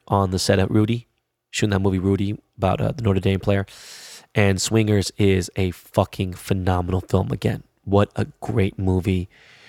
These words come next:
Um, it caught the essence of Hollywood nightlife in that era so fucking good. They shot so many fucking just dope places in Hollywood, real Hollywood. Um,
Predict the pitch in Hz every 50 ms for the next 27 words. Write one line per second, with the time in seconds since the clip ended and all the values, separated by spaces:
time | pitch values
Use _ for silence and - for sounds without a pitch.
0 | - - - _ _ - 107 98 92 92 90 87 90 - _ - 104 - - -
1 | 104 98 - - - 113 98 - - 92 - - - - - 107 104 98 98 90
2 | 101 - - 98 101 101 - - 110 101 101 101 - - - 110 101 95 95 98
3 | - - - 104 101 98 98 101 - - - - - - - 117 107 104 104 -
4 | - - - - - 117 104 - - 98 98 92 - 98 98 98 92 98 - -
5 | - - - - - - - 104 - - - 101 - - - - - 123 120 113
6 | 113 113 107 - _ _ _ - - - 110 - - 104 101 92 98 95 - _
7 | _ _ - 104 104 101 - - - - 104 98 - - 104 104 98 - - -
8 | 113 107 107 101 101 101 98 98 98 95 98 95 92 92 - - - - _ -
9 | _ _ - 101 101 120 123 117 101 87 98 95 92 92 92 90 92 95 92 98
10 | - _ _ _ _ _ _ _ - _ - 107 101 95 95 92 90 92 -